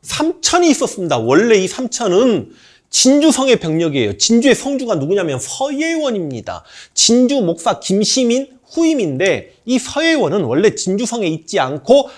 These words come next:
다른 지역에서 명나라 장수를 접견하고 있다가 유성룡이 "야, 진주성이 위기인데 네가 이렇게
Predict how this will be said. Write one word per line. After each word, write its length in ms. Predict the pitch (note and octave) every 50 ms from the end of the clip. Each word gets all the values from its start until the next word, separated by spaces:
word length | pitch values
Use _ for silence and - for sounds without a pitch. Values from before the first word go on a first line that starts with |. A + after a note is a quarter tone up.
| - -
다른 380 | - - E3+ F#3+ A#3+ A#3 A#3
지역에서 380 | A3 - A#3 G#3+ F3+ F3 - G#3+
명나라 420 | F#3+ C#3+ B2+ C#3 E3 G3+ G#3+ G3
장수를 420 | E3 - - D#3 F3 E3 F3 E3 C3
접견하고 500 | - D3 B2+ - - A3+ A3 G3+ F3+ D#3+
있다가 320 | C#3+ - - E3+ F3+ D#3+
유성룡이 600 | B2 C#3 D#3+ - G3+ G3 F3+ D#3 D3 E3+ A3 B3 A#3+ - - - A3+
"야, 120 | F4 C#4 -
진주성이 540 | - - B3 B3+ C4 B3+ - C4 B3 A#3+ G3+
위기인데 320 | G3+ G3 A3+ G#3 G#3+ A3
네가 260 | D#3+ D#3 G#3 G#3+ A3+
이렇게 460 | F#3+ G3 G3+ G3 G3+ G#3+ G#3 E3+ -